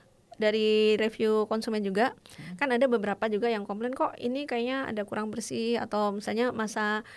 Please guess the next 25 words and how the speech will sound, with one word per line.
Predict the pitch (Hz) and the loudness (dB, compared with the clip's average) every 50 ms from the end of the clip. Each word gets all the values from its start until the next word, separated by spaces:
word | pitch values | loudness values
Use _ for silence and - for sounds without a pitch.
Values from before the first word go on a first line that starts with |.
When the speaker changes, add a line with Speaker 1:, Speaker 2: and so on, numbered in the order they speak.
| - - - - | -20 -20 -20 -8
Speaker 1:
masa | - 214 208 233 | -8 -4 -4 -4
simpannya | 220 - 226 202 208 214 202 202 214 220 | -4 -2 -6 -4 -2 -2 -2 -2 -2 -4
tuh | 220 226 254 247 247 247 | -2 0 2 2 4 2
nggak | 247 226 202 202 | 2 0 -2 -2
bisa | 208 202 214 | -2 -4 -2
lama, | 208 214 226 240 240 233 233 233 233 | -2 -2 -2 -2 0 0 0 0 0
misalnya | 233 226 - 214 208 196 196 | -2 -4 -4 -4 -4 -4 -4
gitu. | 202 196 226 | -2 0 0
Terus | 240 240 240 | 0 0 0
kan | 233 269 311 | 0 2 2
Speaker 2:
Hmm. | 226 247 | 2 2
Speaker 1:
aku, | 254 320 320 294 - - - _ _ _ _ | 2 4 2 2 2 0 -6 _ _ _ _
eh, | _ - 208 214 214 214 - | _ 2 4 4 4 2 2
ini | - 220 254 240 | 0 0 0 2
dong, | 220 208 214 220 226 | 4 4 4 4 2
apa, | 233 226 226 226 226 | 0 -4 -2 -2 0
liatin, | 214 208 196 196 - 220 208 214 214 208 202 | 0 0 0 -2 -2 -2 -2 -2 -2 -2 -4
oh, | - - 233 226 - - - _ - - | -4 -4 -6 -6 -8 -16 -20 _ -4 -4
oh, | 254 | -4
ternyata | 262 247 226 220 226 311 311 | -2 -2 -4 -4 -4 -6 -6
kalau, | - 254 226 226 214 - _ - _ _ _ _ _ _ - 98 - - - - - - - - - - - | -4 -4 -4 -4 -4 -6 _ -20 _ _ _ _ _ _ -8 -8 -6 -10 -12 -12 -14 -16 -18 -18 -18 -8 -2
kayaknya | 220 208 240 277 269 | 0 0 0 0 0
kalau, | - 240 226 214 214 214 214 214 | 0 0 2 2 2 2 2 0
apa, | 202 - 277 302 277 | 0 0 -2 -2 0
beli, | 202 202 202 208 208 208 - | 2 2 2 2 0 -2 -4